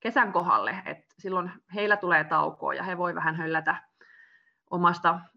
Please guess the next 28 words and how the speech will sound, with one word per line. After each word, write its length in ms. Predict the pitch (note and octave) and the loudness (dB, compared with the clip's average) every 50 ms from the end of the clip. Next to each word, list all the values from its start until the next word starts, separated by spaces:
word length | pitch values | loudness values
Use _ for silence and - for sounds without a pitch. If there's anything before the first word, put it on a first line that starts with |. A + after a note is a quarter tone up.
| _ _ - | _ _ 0
treenaamisesta 800 | G3 F3 E3 E3 D#3+ D#3+ D#3+ D#3+ D#3+ D#3 - D#3+ - - - | 2 2 4 4 4 4 2 2 0 -4 -6 -8 -6 -6 -4
ja 120 | E3 D#3+ D#3 | -2 -2 -2
peleistä, 520 | - F3 E3 E3 D#3+ D#3+ F3 - - D#3+ | -2 0 0 0 0 0 -2 -6 -6 -6
mutta 300 | E3 E3+ F3 - - - | -6 -6 -10 -10 -12 -14
tota 200 | - - - D#3+ | -10 -4 -4 -2
niin, 200 | D#3+ D#3+ D#3+ E3+ | -2 -2 -2 -2
sittenhän 380 | - G3 F3+ - G3+ G3 F#3+ F3+ | -2 -4 0 2 4 4 6 6
taas 320 | G3 F#3+ F#3+ - - - - C3+ - - _ _ _ _ - _ _ _ _ _ - | 6 6 6 2 -4 -12 -14 -16 -16 -18 _ _ _ _ -20 _ _ _ _ _ -8
monesti 400 | - G3 - G3 F#3+ - - G3 - | -2 0 0 0 0 0 0 2 4
arvokisat 580 | G#3 G#3 A3 A3+ B3 - A3 G#3+ - F#3 - - | 6 6 6 6 4 4 4 4 4 2 2 0
osuvat 500 | - F3 - F3+ D3+ D#3 D3+ - - - - - _ _ _ _ _ - - | 0 2 2 4 4 4 2 2 -2 -14 -16 -18 _ _ _ _ _ -14 -10
niin 200 | F3 D#3+ D#3+ D#3 | -8 -8 -8 -6
kuin 180 | D#3+ D#3+ D#3+ D#3 | -6 -8 -6 -4
kesäkuukausille, 1200 | F#3+ F#3 G#3 G#3 G#3 G#3 G#3 F#3+ F3 F3 E3+ E3 D#3+ D#3+ D#3+ - E3 D#3+ D#3+ D#3 D#3+ D#3+ - - - _ _ _ _ _ _ _ _ _ _ _ _ - | -2 2 2 2 6 8 8 8 8 8 6 6 6 6 4 2 4 4 6 6 4 4 2 -8 -16 _ _ _ _ _ _ _ _ _ _ _ _ -10
eli, 300 | D#3 D#3 D#3 D#3 D3+ D3 - | -6 -4 -2 -2 -4 -4 -6
eli 440 | D#3 D3+ D3+ D#3 D#3 D3 D#3 - _ _ _ _ _ - - - | -6 -4 -2 -2 -4 -4 -8 -14 _ _ _ _ _ -20 -12 -8
meillä 220 | E3 E3 D#3+ E3 | -4 -2 0 2
on 80 | E3+ F#3 | 2 4
hyvin 300 | F#3+ F#3 F#3+ F3+ F#3+ - | 4 4 4 2 2 0
eri 280 | - F#3+ G#3 A#3 G#3+ F#3+ | 2 4 6 8 8 8
lähtökohdat, 580 | F#3 G3 A3 - - G#3 G3+ F#3+ F#3 E3+ D#3 | 6 6 4 2 -2 -2 0 0 2 0 0
jos 120 | D#3+ D#3 F3 | -2 -2 -6
miettii 320 | E3 D#3+ D#3+ - - E3+ | -6 -6 -6 -6 -6 -4
nytkin 460 | E3+ E3 E3+ - - F3 E3 E3 F3+ F3 - _ - _ _ _ - | -4 -6 -8 -6 -4 -4 -4 -4 -8 -12 -16 _ -20 _ _ _ -4
vaikka 260 | - D#3+ - - - - | -4 -4 -4 -6 -2 2
E 200 | F3 F3+ F3+ F3+ | 2 4 4 2
M-kisoja 520 | F3 F3 F#3+ F3+ F3+ F#3 F3+ F3 E3+ E3+ | 0 0 -2 -2 0 0 2 2 2 2
tai 400 | E3+ - E3 E3 D#3+ D#3+ D#3+ | 2 4 4 4 4 4 0